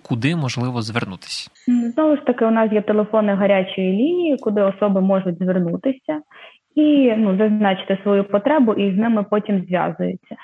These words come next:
Speaker 2: Також психологи і соціальні працівники виїжджають на міста, так само, як і юристи, і інші працівники, монітори. М,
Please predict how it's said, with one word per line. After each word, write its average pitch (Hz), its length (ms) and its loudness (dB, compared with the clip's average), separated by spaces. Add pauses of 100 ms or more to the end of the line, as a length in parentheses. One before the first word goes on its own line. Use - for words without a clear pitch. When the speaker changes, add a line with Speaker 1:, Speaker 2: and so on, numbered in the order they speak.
(260)
Speaker 2:
Також 220 320 4 (180)
психологи 190 640 2
і 190 200 0
соціальні 185 420 0
працівники 180 600 -2
виїжджають 175 720 0
на 180 60 0
міста, 175 480 -2
так 226 240 -4
само, 180 380 -2 (160)
як 175 180 -2 (100)
і 185 100 -2
юристи, 208 1040 0
і 190 260 -2
інші 190 280 -2
працівники, 190 760 -4 (420)
монітори. 214 600 2 (540)
М, 196 420 2